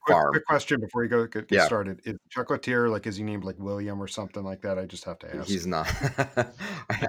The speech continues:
Speaker 2: I
Speaker 1: <laughs>
Speaker 2: actually don't know what his, his name is. He's, I think he's down in Provo or Orem. Um, and, and Corey Spencer from Adobe actually was the one that introduced me to his chocolate, and it is,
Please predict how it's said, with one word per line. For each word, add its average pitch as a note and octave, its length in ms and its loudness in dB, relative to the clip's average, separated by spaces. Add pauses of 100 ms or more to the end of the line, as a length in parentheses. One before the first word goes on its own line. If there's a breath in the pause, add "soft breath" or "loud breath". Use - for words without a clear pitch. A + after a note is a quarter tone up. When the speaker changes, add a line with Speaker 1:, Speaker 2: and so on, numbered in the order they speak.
Speaker 2:
I G#2+ 140 6 (160)
Speaker 1:
<laughs> D3+ 140 -10 (120)
Speaker 2:
actually C3+ 260 2
don't G2 240 2
know F#2 140 4
what F#2+ 100 4
his, E2+ 180 0 (200)
his F2+ 240 0
name F2 280 2
is. E2+ 200 0
He's, G#2 180 2
I G#2 60 6
think C3 160 0
he's C3+ 160 0
down G2 240 6
in E2+ 120 0
Provo F2+ 380 2
or E2+ 380 2
Orem. E2 560 0 (440)
Um, D#2+ 640 0
and, F#2 320 -2
and E2+ 380 -2
Corey A#2+ 320 6
Spencer F2+ 720 2
from E2+ 160 -2
Adobe D#2 420 0
actually D2 320 0
was D#2 160 0
the E2+ 80 -2
one D2+ 280 0
that D2+ 120 -4
introduced D#2 460 -4
me D#2 80 -4
to - 160 -8
his D2+ 120 -4
chocolate, D#2 540 0
and E2+ 160 0
it F2+ 140 2
is, D2+ 480 0